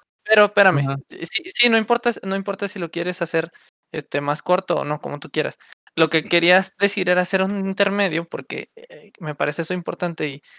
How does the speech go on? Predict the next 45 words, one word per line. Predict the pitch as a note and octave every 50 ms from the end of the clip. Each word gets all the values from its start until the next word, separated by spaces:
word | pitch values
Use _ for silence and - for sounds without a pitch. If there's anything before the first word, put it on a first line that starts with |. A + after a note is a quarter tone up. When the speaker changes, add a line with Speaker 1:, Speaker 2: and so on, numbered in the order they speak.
| _ _ _ _ _ _ _ _ _ _ _ _ _ _ _ _ _ _
Speaker 1:
al, | - E3 D3+ D3+ C#3+ - -
al | D3+ D3+ C#3+ C#3
que | - D#3
lo | D3 D3+
esté | D#3 - -
escuchando | D#3+ - - G3+ - - G3+ F#3+ F#3
y | F3
que | F3 - D#3+
llegue | D3 D#3+ E3
hasta | F3 - - F3+
aquí | E3 - - F3+ F3
diga: | E3 E3 D#3 D3 - - _ _ - _ _ _ _ _ _ _ _ _ _ _ _
"¿Pero | - F3 F3 G3
eso | A3 A#3 - C4+ C4
qué, | - A#3+ B3 B3+
vato? | A#3+ A#3+ A#3 - - G3+ F3+ E3+ D#3+ F#3
Son | - - F#3 F#3+ G3+
monos | G#3+ A3 A3 A#3 B3+ B3+ B3+ B3
que | - -
están | - - - G3 G3 G#3
dibujados | G#3+ A#3 B3 A3 - G3 G3 G#3 G#3+ G3+ - -
y | F3+
no | F3+
sé | F#3 - -
qué". | - - F#3 E3 -
A | -
Speaker 2:
<laughs> | D#3 C#3+ C#3+ E3 D3+ C#3+ D3 C#3 D3 C#3+ C#3+
Speaker 1:
ver, | D3 D#3 - - _ _ _ _
a | - C#3
ver, | C#3+ D#3 - - _ _ _
ahí | C#3 D#3+ D3+
les | D3+ E3 F3
van | F#3 F#3 F3+ F3+
dos | F3+ F#3 -
cosas. | - A3 G#3 F#3 E3+ - - _ _ _
Por | - D#3+ C#3+
ejemplo, | C3+ - F3+ F3 F3 D#3 - - _ _ _ _ _ _ _ _ _ _ _ _ _ _ _ _ _ _ _ _
en | - D#3 D#3+
el | D#3 D3+ D#3
anime | D3+ E3+ F#3+ G3+ A3
de | A3 G#3+
box | G3 G3 F#3+ - -
que | - A3
estamos | G#3 - F#3+ F#3 F#3+ G3
diciendo, | G3 F#3 - F#3+ F3+ E3 D#3+ -